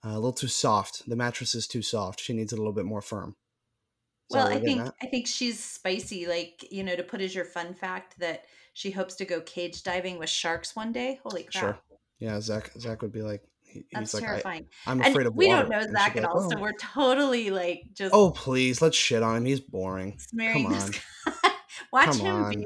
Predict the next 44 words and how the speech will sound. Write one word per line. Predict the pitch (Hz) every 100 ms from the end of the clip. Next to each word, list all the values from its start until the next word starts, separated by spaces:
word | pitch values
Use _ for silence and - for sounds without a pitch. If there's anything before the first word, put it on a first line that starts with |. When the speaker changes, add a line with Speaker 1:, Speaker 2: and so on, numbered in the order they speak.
| 196
Speaker 2:
like, | 190 190
the | 196
funnest | - - 180 190 208 -
Speaker 1:
The | 180
Speaker 2:
person, | 165
Speaker 1:
best. | 175 104 127 -
We're | 135
Speaker 2:
but | 135
Speaker 1:
like, | 131 127
"Wow, | 135 190
do | 135
we | 123
love | 107 101
Zach." | 107 98 - - _ _
Speaker 2:
But | 277 269
Speaker 1:
Yeah. | 254
Speaker 2:
after | 262 370
reading | 254 220 220 233
her | 254 226
bio, | 185 165 170 185 208 226
I | 226 196
think | 196 214 208
she | - 202
might | 185 -
be | 180
too | 190 185
hot | 175 165
to | 165
handle. | 175 156 - 64 190 _ _ - -
Speaker 1:
Okay. | 135 185 190 _ -
I | 131
like | 131
that | 139 135
Speaker 2:
We'll | 185
Speaker 1:
take. | 117
Speaker 2:
see. | 165 - - _ _ _ - _ _ _ -
Speaker 1:
Okay, | - 135
next | 113 113 123 170
one | 156
up | 139 139 135
I | 131
have | 120 127 127
is | - 123 113
Vanessa. | - 117 120 113 110 107 117 - 180 202